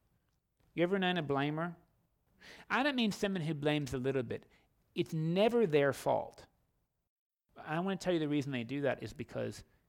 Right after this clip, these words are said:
it is always their fault. And they can't live that way. Does,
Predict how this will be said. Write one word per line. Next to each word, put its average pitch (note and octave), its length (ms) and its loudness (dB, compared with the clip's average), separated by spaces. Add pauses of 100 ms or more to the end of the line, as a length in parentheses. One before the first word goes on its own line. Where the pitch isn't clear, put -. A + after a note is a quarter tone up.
(200)
it A#2 120 -8
is G2+ 160 -10 (220)
always A#2+ 640 -2 (260)
their F2+ 140 -12
fault. - 440 -14 (1160)
And A2+ 160 -8
they G#2 100 -4
can't A2+ 580 -8 (240)
live A2+ 420 -2
that F#2+ 220 -10
way. - 240 -18 (2250)
Does, A#2 160 -10